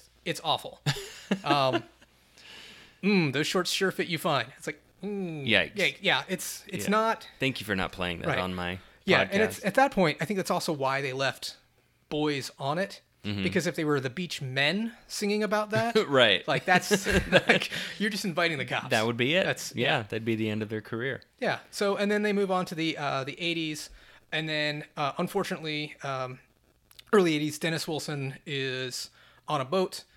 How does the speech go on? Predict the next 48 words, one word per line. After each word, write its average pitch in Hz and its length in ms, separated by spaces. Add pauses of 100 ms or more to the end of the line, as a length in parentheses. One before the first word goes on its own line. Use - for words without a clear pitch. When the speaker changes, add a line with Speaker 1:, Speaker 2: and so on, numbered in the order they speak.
(220)
Speaker 1:
and 143 240
he's 147 160
diving 147 360
over 127 140
the 131 80
side 165 440
and 135 300
picking 151 240
up - 300
stuff 143 320 (200)
that 160 200
apparently 147 400
he 156 180
had 135 140
tossed - 300
there 147 140
years 147 420
earlier 147 360
at 120 60
the 143 80
bottom 135 340
of 123 160
the 131 80
marina. 131 480 (240)
Speaker 2:
Mm-hmm. 101 360
Speaker 1:
And 143 280
he's 143 420
like, 143 200 (100)
he 156 180
goes 147 360
down 143 160
and 139 80
he 139 80
finds, 135 300
like, 135 100
a - 20
picture 151 360
of, 127 100 (560)
uh, 147 160
like, 131 160
a, 139 100 (140)
a 156 80
reportedly 147 440
finds, 147 220
like, 143 100
one 147 120
of 131 60
his 147 120